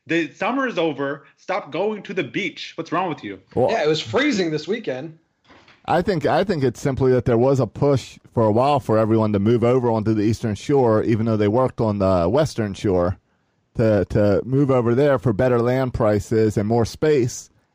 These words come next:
Speaker 2: And now
Speaker 1: Yeah.
Speaker 2: the bridge didn't keep up with it.
Speaker 1: And I, and I tell you what, Josh, people over here, I gotta keep my voice down a little bit, 'cause people <laughs> over here, and there's a lot of people over here who's lived over here forever, right? And they're not fans of people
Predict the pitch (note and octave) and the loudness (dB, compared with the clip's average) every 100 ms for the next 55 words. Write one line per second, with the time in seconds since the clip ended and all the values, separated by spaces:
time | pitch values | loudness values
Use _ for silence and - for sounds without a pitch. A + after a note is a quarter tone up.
0 | _ _ _ - A#2+ B2 B2 B2 G#2 A#2+ | _ _ _ -2 0 2 2 2 0 0
1 | A#2+ G2+ C3 B2+ B2+ B2+ B2 D3 E3 E3+ | -2 0 0 0 -2 -4 -2 -2 0 0
2 | F#2 F2 - _ _ _ _ _ _ - | 0 -2 -6 _ _ _ _ _ _ -10
3 | A#2 A#2 A2+ G#2+ E3+ C#3 A#2+ G#2+ - F#2 | -6 -4 -4 -4 -2 -2 -2 -6 -10 -14
4 | F#2 - - _ _ _ _ _ _ _ | -16 -18 -20 _ _ _ _ _ _ _
5 | _ - E3 E3 E3+ C#3 B2+ A2+ A#2 C#3 | _ -12 -10 -6 -4 -2 -2 -6 -2 -2
6 | G2+ A2 G#2+ G#2+ G2+ A2 C3 A2+ G2 A2+ | -2 -4 -6 -12 -10 -8 -8 -8 -8 -6
7 | A2+ G2 - _ _ _ - A2+ - E3 | -8 -8 -12 _ _ _ -12 -10 -6 -4
8 | E3+ C#3 C3+ C3+ - D3+ A#2+ G2+ - - | -2 -2 -4 -4 -4 -2 -2 -4 -10 -18
9 | - - - _ _ - A#2+ B2+ C3 B2 | -20 -20 -20 _ _ -10 -8 -4 -4 -2
10 | C#3 E3 E3 C#3+ C3+ C3 B2+ B2 A2+ A2+ | -4 -4 -6 -6 -4 -4 -4 -6 -8 -8
11 | C3 B2 C3 A#2 A#2 A2 A2+ A2+ F#2+ G2 | -8 -4 -6 -4 -6 -6 -6 -6 -8 -8
12 | G#2+ A#2 A2 _ _ _ _ B2 B2 A2+ | -4 -4 -6 _ _ _ _ -10 -8 -6
13 | A#2+ C#3 - D#3+ D#3+ C3 A2 G#2+ A#2+ A#2 | -6 -6 -6 -4 -2 -2 -6 -10 -16 -10
14 | C3 C3 A#2+ A2 A2 | -12 -8 -8 -8 -10